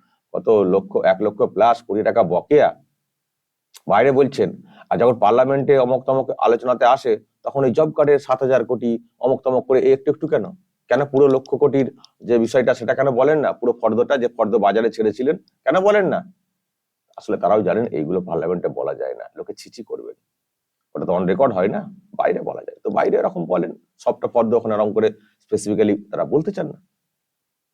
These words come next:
আমি ইদানিংকালে আর লক্ষ্য করিনি ওনারা কি করেছেন। যাই হোক, তো বিষয়টা হচ্ছে এইরকম, দর্শক, ওইখানে চলছে, এখানে বাইরে অনে-, অনেক কিছু বলার চেষ্টা হচ্ছে। আসলে সিএজির এই ক্যাগ রিপোর্টটাতে না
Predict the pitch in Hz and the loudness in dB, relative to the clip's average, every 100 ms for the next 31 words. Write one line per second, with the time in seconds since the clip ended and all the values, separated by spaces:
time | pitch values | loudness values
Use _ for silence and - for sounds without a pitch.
0 | _ _ _ _ - - _ _ - 95 | _ _ _ _ -20 -20 _ _ -8 -4
1 | - 104 113 113 120 113 101 101 127 120 | 0 2 0 2 2 2 2 -2 -2 0
2 | 95 90 85 82 90 90 - - _ 143 | -2 -6 -8 -8 -8 -10 -10 -12 _ 2
3 | 139 - _ _ _ _ _ _ _ _ | 2 0 _ _ _ _ _ _ _ _
4 | _ _ - - - - - - - _ | _ _ -2 0 0 -4 -12 -20 -20 _
5 | _ _ _ _ - 123 139 220 233 233 | _ _ _ _ 0 2 4 4 2 4
6 | 208 214 202 175 107 85 - - _ _ | 4 4 4 2 0 -4 -6 -18 _ _
7 | _ 135 165 214 208 202 196 196 214 - | _ 2 4 4 4 4 2 4 4 4
8 | - 180 165 143 170 180 151 160 139 156 | 0 2 4 4 4 2 2 0 0 -2
9 | - 170 165 - - 101 135 156 139 - | -2 -2 -2 -2 -8 0 2 2 -4 -4
10 | 151 147 - - 175 165 - 110 139 147 | -2 -2 -2 -6 -6 -10 -6 -2 -2 -2
11 | - - _ _ - 98 98 117 127 95 | -6 -12 _ _ -6 -6 0 2 2 -4
12 | - 151 165 185 185 - | -6 -6 -6 -6 -8 -10